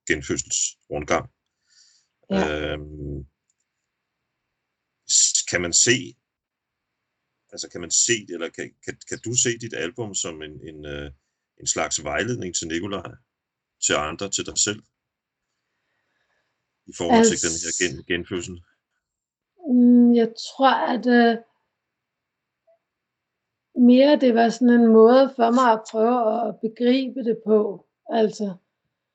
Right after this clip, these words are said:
Speaker 2: en måde for mig at, at opleve en form for samhørighed med Nikolaj fortsat. Altså en slags, en, en slags, et sprog, vi kunne blive ved med at dele. Altså, fordi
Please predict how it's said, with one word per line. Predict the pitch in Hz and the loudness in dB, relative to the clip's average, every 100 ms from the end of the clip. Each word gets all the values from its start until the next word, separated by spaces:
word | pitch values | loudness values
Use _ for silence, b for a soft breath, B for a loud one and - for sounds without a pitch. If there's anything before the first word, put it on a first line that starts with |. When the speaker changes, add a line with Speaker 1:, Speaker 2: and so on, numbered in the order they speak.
| _ _ _ 269 | _ _ _ 2
Speaker 2:
en | 214 | 4
måde | 208 214 240 262 262 | 6 8 6 4 2
for | 226 | -2
mig | 214 220 208 180 | 0 0 -2 -6
at, | - - - _ _ _ _ _ _ _ _ _ - | -8 -10 -16 _ _ _ _ _ _ _ _ _ -12
at | 277 277 240 | -8 -2 -2
opleve | 277 302 294 262 240 | 2 2 4 2 0
en | 220 | -2
form | 247 233 226 | -2 -2 -4
for | 233 | -8
samhørighed | 220 220 202 190 214 269 247 240 220 220 | -4 0 0 2 4 6 6 4 4 2
med | 202 | 2
Nikolaj | 196 190 208 196 185 185 | 0 0 0 0 -2 -4
fortsat. | - 185 185 185 202 180 - - | -2 0 0 -2 -4 -4 -6 -6
Altså | 208 185 202 | -4 -2 -4
en | 196 185 | -4 -4
slags, | - 196 185 - - - _ _ _ _ _ _ _ _ _ 381 | -2 -2 -2 -6 -10 -12 _ _ _ _ _ _ _ _ _ 0
en, | 220 226 | 2 4
en | 233 | 2
slags, | 208 233 214 208 | 0 2 0 0
et | - 240 - | -8 -10 -10
sprog, | - 233 262 262 247 | -6 4 6 6 2
vi | 240 | -2
kunne | - 240 - - | -4 -8 -8 -4
blive | 240 | 2
ved | 233 | 4
med | 233 233 | 6 4
at | 214 233 | 2 2
dele. | 220 226 240 262 | 4 4 4 0
Altså, | 208 196 202 | -2 -4 -4
fordi | 196 | -4